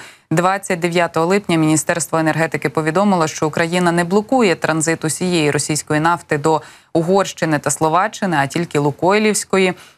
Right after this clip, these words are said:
Тридцять першого серпня Денис Шмигаль заявив, що санкції, запроваджені Україною на транзит нафти російської компанії «Лукойл» до Словаччини та Угорщини, не є загрозою для енергетичної безпеки Словаччини,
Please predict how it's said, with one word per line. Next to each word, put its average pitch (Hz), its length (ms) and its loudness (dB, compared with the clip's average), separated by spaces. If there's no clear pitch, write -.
Тридцять 202 420 -2
першого 160 380 -2
серпня 202 400 0
Денис 160 300 0
Шмигаль 156 340 0
заявив, 151 460 0
що - 200 -6
санкції, 170 580 -2
запроваджені 156 640 -2
Україною 160 560 0
на 147 120 2
транзит 165 480 -2
нафти 147 360 0
російської 143 500 -4
компанії 147 480 -2
«Лукойл» 139 640 0
до 165 140 0
Словаччини 143 680 -2
та 139 100 -6
Угорщини, 190 640 0
не 180 120 2
є 190 240 2
загрозою 175 520 0
для 156 140 -2
енергетичної 151 640 -2
безпеки 165 420 -2
Словаччини, 180 720 0